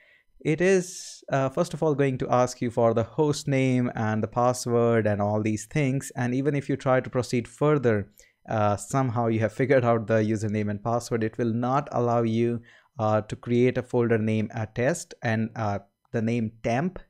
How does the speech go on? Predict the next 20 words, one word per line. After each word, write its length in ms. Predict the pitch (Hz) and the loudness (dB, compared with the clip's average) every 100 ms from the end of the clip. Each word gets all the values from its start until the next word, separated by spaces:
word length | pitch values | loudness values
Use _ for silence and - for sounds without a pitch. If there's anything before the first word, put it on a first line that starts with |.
| _ | _
T 60 | 120 | -8
E 260 | - 117 | -6 -4
M 160 | 120 113 | -2 -4
P, 360 | - 143 196 - - | -4 -6 -8 -16 -12
sorry, 400 | - 107 - - - | -6 -4 -6 -14 -6
T 200 | 151 147 | -4 -2
M 180 | 127 123 | -2 -2
P, 380 | 131 175 190 | -2 -2 -4
<laughs> 40 | - | -4
temp 380 | 127 120 - - | -2 -2 -2 -2
there, 320 | 127 165 - _ _ _ _ _ - | 0 0 -2 _ _ _ _ _ 0
and 280 | 113 113 117 | 2 2 0
a 100 | 113 | -2
folder 300 | 143 143 135 | 2 2 2
named 280 | 120 110 | 0 2
as 200 | 101 101 | 2 2
upgrade. 500 | 117 101 104 98 92 | 0 -2 -2 -2 -2
Without 400 | 110 110 120 151 | -4 0 0 0
this, 240 | 143 165 156 | 2 0 0
your 360 | 131 123 120 | 2 4 4